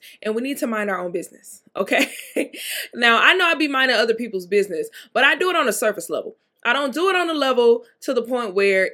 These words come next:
it affects me and discourages me. So I wanted to title this episode, Are Celebrity Divorces Discouraging You? Because I hear a lot of people say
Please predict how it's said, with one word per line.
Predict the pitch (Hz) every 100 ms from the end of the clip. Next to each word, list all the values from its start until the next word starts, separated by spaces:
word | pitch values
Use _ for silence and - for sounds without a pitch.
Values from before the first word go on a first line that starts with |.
| -
it | 233
affects | 208 233 208 -
me | 202 208 175 -
and | 185
discourages | 175 - 185 165 165 143
me. | 131 92 - - - -
So | - 277 233 190 196 - _ -
I | 208
wanted | 208 233 370 370 -
to | 320 262 233 220 - _ -
title | - 262 214
this | 254 -
episode, | 220 185 196 180 175 - _ - _ _ _ -
Are | 208
Celebrity | 208 208 190 226 240 226 214 196 -
Divorces | 180 175 185 190 - 170 165
Discouraging | 165 - 208 214 190
You? | 175 175
Because | 180 - 185 175 170 - - -
I | 220 226
hear | 269 330
a | 262
lot | 233 226
of | 220
people | 269 208 196
say | - 214 202 202